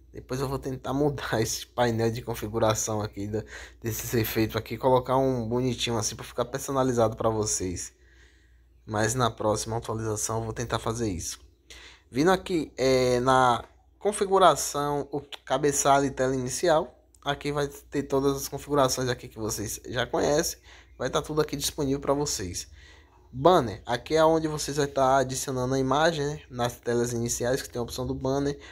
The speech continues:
Aqui vocês tá controlando o tamanho. E aqui vocês podem tá deixando redondo, quadrado, como vocês quiserem. E aqui é a cor,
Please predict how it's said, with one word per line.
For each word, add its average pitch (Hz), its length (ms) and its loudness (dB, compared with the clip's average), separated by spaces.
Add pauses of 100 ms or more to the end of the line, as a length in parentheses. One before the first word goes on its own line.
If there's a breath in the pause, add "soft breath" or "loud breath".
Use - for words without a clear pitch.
(100)
Aqui - 160 -6
vocês 135 240 -4
tá 127 200 -2
controlando 131 640 2
o 123 40 -2
tamanho. 151 640 0 (380 soft breath)
E 147 140 2
aqui 147 180 0
vocês - 160 -4
podem 143 180 2
tá 139 80 0
deixando 131 300 0
redondo, 143 600 2
quadrado, 127 600 4
como 123 220 -8
vocês 123 300 -8
quiserem. 147 320 -2
E - 20 2
aqui 147 180 -4
é 143 60 0
a 147 60 -2
cor, 110 340 -8